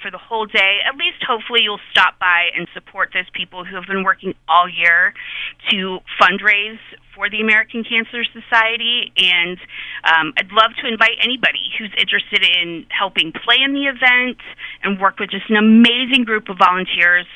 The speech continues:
from not only Du Bois area, but our, uh, friends from Elk County and led by the amazing Eva McKee, who's been doing this for so long and has just been such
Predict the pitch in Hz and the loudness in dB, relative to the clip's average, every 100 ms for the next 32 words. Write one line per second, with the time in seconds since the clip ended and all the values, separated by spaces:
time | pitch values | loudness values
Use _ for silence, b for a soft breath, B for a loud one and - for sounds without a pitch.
0 | - 185 175 196 196 190 190 170 208 208 | 0 0 2 0 0 0 -4 -4 -8 -4
1 | 208 196 202 185 185 180 180 175 170 151 | -2 0 2 2 2 0 -2 2 2 4
2 | 151 156 B B B B - 151 147 - | 2 2 B B B B -2 0 0 2
3 | 214 196 - 190 180 180 - 190 175 196 | 2 2 0 -2 0 0 0 0 2 0
4 | 214 240 - 202 190 180 175 147 196 190 | -2 -4 -6 -2 0 0 -2 -6 -10 -2
5 | 180 185 180 170 165 180 175 190 202 220 | 0 0 0 -2 -2 -2 0 2 2 0
6 | 202 190 180 - 190 185 185 170 - 185 | -2 -2 -2 -6 -6 -4 -2 -2 -4 -4
7 | 180 185 175 175 170 180 180 175 170 - | -4 -6 -10 -8 -6 -2 0 2 0 -2
8 | - _ _ - 185 - - 233 220 185 | -16 _ _ -8 -6 -4 0 0 2 4
9 | 165 156 160 165 - 175 170 170 165 - | 4 4 2 -2 -4 -2 0 0 -4 -10
10 | 190 - 214 214 - 180 170 170 165 B | -8 -4 -4 -6 -4 0 0 -2 -4 B
11 | B - 226 220 | B -4 -2 -2